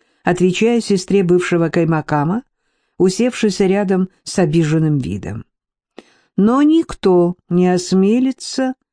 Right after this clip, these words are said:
убивать гостей могущественного Абдуллабея в городе, некогда ему подвластном. Разговор с княгиней Мещерской получился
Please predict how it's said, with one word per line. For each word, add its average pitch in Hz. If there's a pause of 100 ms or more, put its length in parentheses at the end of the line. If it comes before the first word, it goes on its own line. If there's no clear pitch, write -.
(220)
убивать 175
гостей 185
могущественного 185 (260)
Абдуллабея 165
в 151
городе, 196 (340)
некогда 160
ему 175
подвластном. 214 (880)
Разговор 214
с -
княгиней 240
Мещерской 220
получился 202